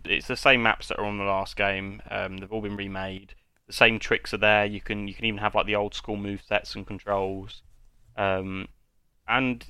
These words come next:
all the, the missions are, are relatively the same. So collect the, the letters, the S, K, A, T,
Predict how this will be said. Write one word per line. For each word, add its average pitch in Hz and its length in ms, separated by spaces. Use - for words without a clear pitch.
all 156 160
the, 147 80
the 139 180
missions 196 300
are, 110 160
are 107 40
relatively 107 380
the 104 80
same. 101 260
So 107 200
collect - 340
the, 110 280
the 107 100
letters, 107 380
the 101 300
S, - 340
K, 101 340
A, 101 160
T, - 180